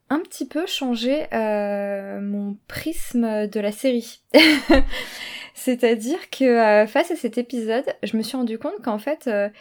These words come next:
les, les mystères, les machins et tout ça, c'est en fait vraiment pas ce qu'il y a d'important dans cette série et qu'on est vraiment sur une série hyper dans l'émotion, hyper psychologique et genre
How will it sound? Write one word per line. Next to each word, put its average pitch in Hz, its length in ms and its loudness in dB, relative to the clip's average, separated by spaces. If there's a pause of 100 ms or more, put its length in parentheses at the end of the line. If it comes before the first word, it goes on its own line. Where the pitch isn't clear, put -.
(640)
les, 208 360 -2
les 202 180 -2
mystères, 262 680 0
les 214 140 -2
machins 233 460 -2
et 254 80 -4
tout - 100 -16
ça, 269 260 -6
c'est - 360 -10 (240)
en 190 100 -8
fait 320 180 0
vraiment 262 400 -6
pas 285 160 -4
ce 339 80 -12
qu'il - 120 -4
y 208 40 -2
a - 20 -12
d'important 208 480 -8
dans 359 120 -12
cette - 220 -14
série 208 460 -8
et 196 100 -8
qu'on 196 160 -8
est 180 80 -6
vraiment 214 280 -6
sur - 220 -12
une 196 140 -8
série 214 640 -10
hyper 269 400 -2
dans 214 160 -2
l'émotion, 214 560 -4 (100)
hyper 254 320 -6
psychologique 220 720 -6
et 208 100 -2
genre 226 240 -4